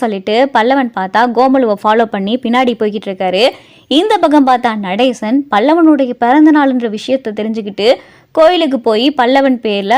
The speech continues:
ஒரு அர்ச்சனை பண்ணணும் அப்படின்னு சொல்லி இங்க நடேசன் ஆசைப்படுறாரு.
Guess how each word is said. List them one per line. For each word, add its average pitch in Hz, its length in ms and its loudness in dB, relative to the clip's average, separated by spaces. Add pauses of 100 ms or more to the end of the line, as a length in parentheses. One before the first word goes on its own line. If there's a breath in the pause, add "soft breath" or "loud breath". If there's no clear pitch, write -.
ஒரு 220 180 -4
அர்ச்சனை 240 420 2
பண்ணணும் 233 320 -2
அப்படின்னு 220 240 -4
சொல்லி 202 480 -6
இங்க 247 200 -2
நடேசன் 233 480 -2
ஆசைப்படுறாரு. 208 600 -4